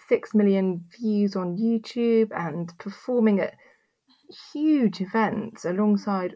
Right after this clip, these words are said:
really well-known singers at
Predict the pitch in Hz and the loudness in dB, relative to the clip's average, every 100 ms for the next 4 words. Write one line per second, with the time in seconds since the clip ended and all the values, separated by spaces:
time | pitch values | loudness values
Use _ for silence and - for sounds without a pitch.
0 | _ 294 262 254 233 208 202 180 185 175 | _ -14 -8 -4 0 2 2 0 -2 -4
1 | 165 160 170 _ _ _ _ _ - 214 | -4 -6 -10 _ _ _ _ _ 2 4
2 | 196 196 - | 2 -2 -4